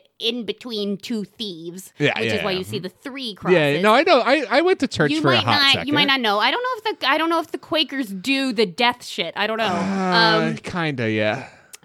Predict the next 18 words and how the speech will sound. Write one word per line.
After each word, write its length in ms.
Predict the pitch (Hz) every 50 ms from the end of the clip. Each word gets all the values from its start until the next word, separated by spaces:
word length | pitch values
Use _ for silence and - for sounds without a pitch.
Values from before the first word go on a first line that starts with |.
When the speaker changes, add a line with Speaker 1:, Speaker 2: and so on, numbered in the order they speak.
| - -
Speaker 1:
but 320 | - 247 233 220 - - -
so 160 | - 247 220
they 100 | 226 240
have 380 | 247 240 262 247 254 226 214 226
that, 320 | 220 196 180 180 196 170
and 100 | 208 208
they 80 | 190 143
Speaker 2:
They 40 | 139
one 160 | 139 160 220
Speaker 1:
have 120 | 214 208
Speaker 2:
time 200 | 208 185 170 151
told 260 | - - 151 147 143 139
me 120 | 135 127
that 180 | 117 110 113 107
hip 200 | 123 120 - -
hop 240 | 117 95 92 -
is 140 | - - -
evil. 400 | 78 60 - - - - - -